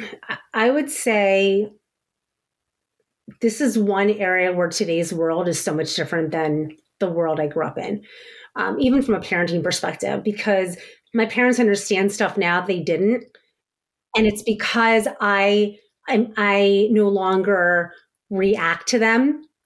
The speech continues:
I respond to them. And sometimes that response is silence <laughs> and sometimes it's leaning in.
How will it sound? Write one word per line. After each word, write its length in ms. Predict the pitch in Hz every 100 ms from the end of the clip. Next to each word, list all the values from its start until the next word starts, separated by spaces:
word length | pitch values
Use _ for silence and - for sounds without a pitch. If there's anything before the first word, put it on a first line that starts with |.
| -
I 60 |
respond 640 | 196 196 - - 175 170 196
to 100 | 214
them. 240 | 226 240
And 140 | 240 214
sometimes 340 | 202 208 233
that 160 | 226 208
response 400 | 202 - 190 254
is 140 | 240
silence 520 | 180 170 254 403 - - - 277
<laughs> 280 | - - 247
and 140 | 220
sometimes 440 | - 214 214 233
it's 200 | 220 214
leaning 320 | 233 214 208 202
in. 380 | 190 202 277